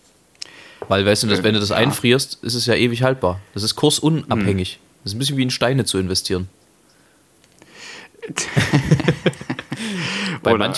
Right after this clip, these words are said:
Speaker 2: ja,
Speaker 1: bei,
Speaker 2: na ja.
Speaker 1: bei ma-, bei manch eines Kochkünsten ist das auch kein großer Un-, <laughs> Unterschied vielleicht.
Speaker 2: Oder Stollen.
Speaker 1: <laughs> Ja.
Speaker 2: Da hat ja,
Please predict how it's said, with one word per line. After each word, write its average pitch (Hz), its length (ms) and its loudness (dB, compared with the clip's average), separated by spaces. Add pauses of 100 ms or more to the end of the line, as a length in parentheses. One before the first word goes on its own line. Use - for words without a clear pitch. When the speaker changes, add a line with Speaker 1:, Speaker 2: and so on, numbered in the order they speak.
Speaker 2:
ja, 101 200 2
Speaker 1:
bei, 110 100 -2
Speaker 2:
na 95 100 -10
ja. 92 40 -6
Speaker 1:
bei 117 80 0
ma-, 117 140 -2 (120)
bei 110 80 2
manch 117 300 -2
eines 123 360 0
Kochkünsten 143 720 0
ist 123 180 2
das 123 100 0
auch - 140 -2
kein 123 160 0
großer 123 320 4
Un-, 135 120 4 (140)
<laughs> - 200 4
Unterschied 147 840 0
vielleicht. - 1000 -2
Speaker 2:
Oder 104 400 4 (400)
Stollen. 95 600 2 (180)
Speaker 1:
<laughs> - 200 -8 (1200)
Ja. - 200 2 (840)
Speaker 2:
Da 104 120 0
hat 110 180 -2
ja, - 140 2